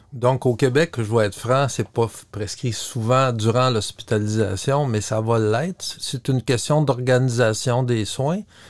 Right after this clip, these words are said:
Quand le patient est pris en charge par la clinique d'insuffisance cardiaque, mais la trajectoire de soins est assez établie. Vous, en primaire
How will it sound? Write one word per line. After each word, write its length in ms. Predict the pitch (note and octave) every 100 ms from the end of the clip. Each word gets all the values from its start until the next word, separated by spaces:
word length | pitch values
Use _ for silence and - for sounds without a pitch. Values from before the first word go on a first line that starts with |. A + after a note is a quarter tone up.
| -
Quand 160 | - D#3
le 140 | D3
patient 420 | A#2+ A2 F#2+ C#3 C#3
est 100 | B2
pris 240 | - C3
en 160 | A2+ G2
charge 420 | - B2 A#2 -
par 200 | F#2+ G#2
la 200 | G#2+ A#2
clinique 520 | - A2+ A2 B2 A#2+
d'insuffisance 560 | G#2+ F#2+ - G#2+ G#2 -
cardiaque, 480 | F#2+ G2 A#2+ C#3 - - - - - -
mais 80 | A2
la 100 | G#2+
trajectoire 640 | - B2+ B2 - D#3 E3
de 140 | B2+ -
soins 240 | - C3+
est 160 | C3 A#2
assez 320 | G#2 - B2+
établie. 560 | A#2 A2 G#2 A2 D3+ - _ _ _ - -
Vous, 260 | - A#2+ F#3+
en 140 | F#3+
primaire 680 | A2+ A#2+ A#2+ A#2+ C#3+ C3+ A2+